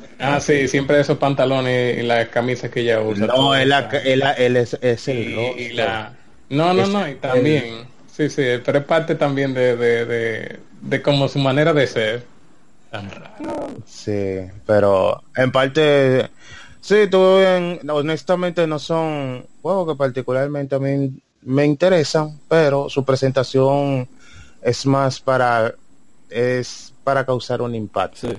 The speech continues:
Speaker 2: más
Speaker 3: No,
Speaker 2: que
Speaker 3: es
Speaker 2: otra
Speaker 3: que
Speaker 2: cosa.
Speaker 3: como,
Speaker 2: Y
Speaker 3: como
Speaker 2: ellos,
Speaker 3: son pequeños,
Speaker 2: ellos, ellos lo
Speaker 3: como son
Speaker 2: logran.
Speaker 3: pequeños, se pueden arriesgar más.
Speaker 1: Exacto, mira, eh, exacto, y mira, ellos son pequeños, pero tienen
Speaker 3: Sí.
Speaker 1: su público que por lo menos ellos lo lleva a hacer ese tipo de,
Speaker 3: Esa
Speaker 1: de,
Speaker 3: inversión.
Speaker 1: de presentaciones
Speaker 3: Claro.
Speaker 1: así, pregrabadas.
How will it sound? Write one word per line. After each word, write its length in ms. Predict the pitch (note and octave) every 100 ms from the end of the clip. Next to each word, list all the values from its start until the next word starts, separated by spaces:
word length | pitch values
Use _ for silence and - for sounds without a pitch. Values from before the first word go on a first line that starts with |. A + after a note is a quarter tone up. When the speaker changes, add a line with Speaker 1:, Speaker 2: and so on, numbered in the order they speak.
| G#2
Speaker 2:
más 180 | G#2 G2
Speaker 3:
No, 100 | -
Speaker 2:
que 40 |
Speaker 3:
es 40 | F#2
Speaker 2:
otra 120 | E3+
Speaker 3:
que 120 | D#3
Speaker 2:
cosa. 140 | - -
Speaker 3:
como, 200 | B2 - -
Speaker 2:
Y 80 | A2
Speaker 3:
como 120 | B2
Speaker 2:
ellos, 240 | D3 D3+ C3+
Speaker 3:
son 100 | D3+
pequeños, 320 | C3+ - E3
Speaker 2:
ellos, 240 | F3+ F3+
ellos 160 | F3 F3
lo 60 | E3+
Speaker 3:
como 120 | B2+
son 120 | G#2+
Speaker 2:
logran. 160 | G2+ C3+
Speaker 3:
pequeños, 400 | C3+ C3 C3 C3 - -
se 160 | A#2+ G#2
pueden 220 | B2 C#3
arriesgar 400 | C3+ A#2 B2 -
más. 120 | B2
Speaker 1:
Exacto, 380 | F3+ D#3+ C#3+ C3 D3
mira, 400 | F3+ A3+ D#3 -
eh, 460 | - - - - - -
exacto, 400 | D3 D#3 E3+ -
y 60 | C#3+
mira, 420 | C#3+ D3+ E3 - B2+
ellos 160 | D3+
son 160 | E3 D#3+
pequeños, 640 | E3 - F3+ F#3+ D#3+ B2
pero 160 | B2 A#2+
tienen 320 | C3 B2 B2+
Speaker 3:
Sí. 60 | -
Speaker 1:
su 80 | G#2
público 560 | C#3+ G#3 A#3 D3 -
que 140 | B2 B2
por 120 | C3
lo 120 | B2+
menos 240 | B2 C3 C#3
ellos 280 | C#3 C#3 C3+
lo 180 | C3+
lleva 320 | C3 C3+ C#3 C3+
a 20 |
hacer 220 | - C#3
ese 160 | C3+ C3
tipo 420 | C#3 B2+ C#3+ C#3
de, 580 | C3+ C3 B2 A#2+ A#2 A2+ - - - - A#2
Speaker 3:
Esa 260 | A2+ C3+
Speaker 1:
de, 60 | C3
Speaker 3:
inversión. 400 | B2 B2 B2+ B2
Speaker 1:
de 60 | B2
presentaciones 640 | A#2+ B2+ B2 B2+ C#3 D#3+
Speaker 3:
Claro. 120 | C#3+
Speaker 1:
así, 220 | B2 D3+ C3+
pregrabadas. 800 | C3 A#2+ A#2+ A#2 C#3+ D#3 C3